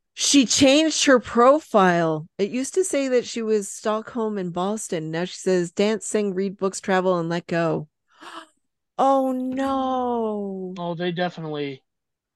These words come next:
Speaker 1: Oh, no, they broke up.
Speaker 2: They definitely did.
Speaker 1: Oh, that's so sad.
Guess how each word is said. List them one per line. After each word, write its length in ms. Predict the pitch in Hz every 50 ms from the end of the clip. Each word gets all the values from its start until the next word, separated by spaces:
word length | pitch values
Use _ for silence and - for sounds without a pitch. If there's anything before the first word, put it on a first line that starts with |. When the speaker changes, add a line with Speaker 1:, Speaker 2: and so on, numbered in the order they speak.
| _ -
Speaker 1:
Oh, 300 | 262 294 302 294 294 294
no, 240 | 285 294 294 294 277
they 160 | 269 277 269
broke 340 | 269 - 277 269 269 254 -
up. 540 | 285 269 254 240 226 214 196 180 165 - - - - _ _ _ _ _ _ _ _ _ _ _ _ _ _ _ _ _ _ _ _ _ _ _ _ -
Speaker 2:
They 100 | 180 165
definitely 460 | 160 170 170 - 170 160 156 156 156
did. 400 | 151 160 160 160 156 156 156 143 _ _ _ _ _ _ _ _ _ _ -
Speaker 1:
Oh, 680 | 254 262 262 254 247 240 233 226 220 220 214 208 202
that's 260 | 196 214 202 202 - -
so 200 | - 247 226 226
sad. 760 | - - - 220 196 190 185 180 165 160 156 151 151 165